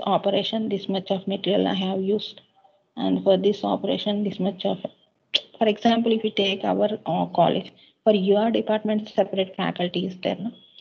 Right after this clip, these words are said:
For, uh, each faculty, um, the total amount that it is going to be spent on all the departmental faculty, you can identify that this much of amount is incurred to this mechanical department.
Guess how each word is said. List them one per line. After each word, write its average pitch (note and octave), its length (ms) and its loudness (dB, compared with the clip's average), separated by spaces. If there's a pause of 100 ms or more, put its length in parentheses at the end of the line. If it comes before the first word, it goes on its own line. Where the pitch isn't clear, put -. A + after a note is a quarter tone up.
(400)
For, G#3+ 120 2
uh, G#3 440 0
each A3+ 340 0
faculty, G3+ 720 -2
um, F#3+ 440 -4
the F#3 440 2
total G#3+ 580 4
amount G3 400 2
that G3+ 300 -2
it G#3+ 180 -4
is G3+ 140 -4
going F#3+ 240 -2
to G3+ 80 0
be G3+ 40 2
spent F#3+ 460 -2
on F#3+ 100 -2
all F#3+ 320 0
the A#3+ 160 0 (440)
departmental G3 720 2
faculty, F#3 640 -4
you G#3+ 140 0
can A#3 180 4
identify F#3 720 0 (300)
that G#3 360 0
this F#3+ 320 -4
much G3+ 320 -6
of A#3 160 -2 (400)
amount G3 460 0
is A3+ 260 -2
incurred G3 440 2
to C#4 200 2 (100)
this A#3+ 320 2
mechanical F#3 560 -2
department. - 760 -6